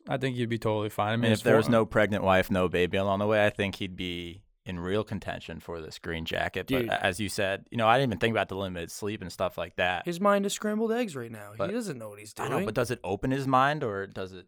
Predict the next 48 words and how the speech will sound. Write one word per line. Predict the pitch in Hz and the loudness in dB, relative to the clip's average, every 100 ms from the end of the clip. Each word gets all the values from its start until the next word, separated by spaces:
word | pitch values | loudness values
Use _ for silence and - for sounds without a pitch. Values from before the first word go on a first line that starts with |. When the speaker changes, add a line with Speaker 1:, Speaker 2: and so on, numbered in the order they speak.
| - | -14
Speaker 2:
you | |
know, | 95 90 87 - _ - | -10 -10 -12 -18 _ -8
is | 101 98 | -6 0
he, | |
like, | 101 92 | 2 4
Speaker 3:
I, | |
Speaker 2:
all | 98 101 98 | 6 4 4
Speaker 3:
I, | |
Speaker 2:
good | 101 104 | 2 2
now | 107 104 107 | 4 4 6
that | 120 | 4
the | 151 | 2
Speaker 3:
on | |
Speaker 2:
kid's | 143 110 104 104 | 2 0 2 2
on, | 95 92 92 | 2 0 -6
you | 98 | -8
know, | 92 90 | -8 -6
here | - 101 98 92 | -4 -4 -4 -4
and | 87 87 98 | -8 -12 -10
everything's | 95 95 123 | -8 0 0
Speaker 3:
Yeah, | 101 | 0
on | |
Speaker 2:
good, | 98 98 | 0 0
Speaker 3:
one | - | 0
Speaker 2:
or | - | 0
Speaker 3:
hand, | 165 170 | -2 -2
I | 151 | -4
definitely | 131 131 131 120 117 | -4 -6 -8 -12 -12
agree. | 110 117 127 | -14 -10 -8
Like, | 110 101 - | -8 -10 -12
okay, | 107 107 98 | -12 -10 -10
his | 101 101 | -12 -16
kid's | - 117 113 - - | -10 -8 -8 -10 -12
safe. | - - 110 110 107 - | -8 -4 -2 -2 -6 -14
His | - 101 | -14 -10
kid | - 110 | -6 -6
was | 107 | -8
born. | 98 139 131 131 127 127 - | -6 -2 0 0 -2 -8 -10
Everyone's | 104 110 107 107 | -8 -8 -6 -6
healthy. | 117 120 117 120 117 | -4 -4 -4 -8 -8
Like, | 101 95 | -10 -12
it's | - - | -16 -6
great. | 120 113 107 - - | -2 -2 -4 -12 -12
But | 101 | -10
at | 76 101 | -10 -10
the | |
same | 104 113 107 104 | -10 -8 -8 -8
time, | 107 104 101 98 | -8 -8 -8 -14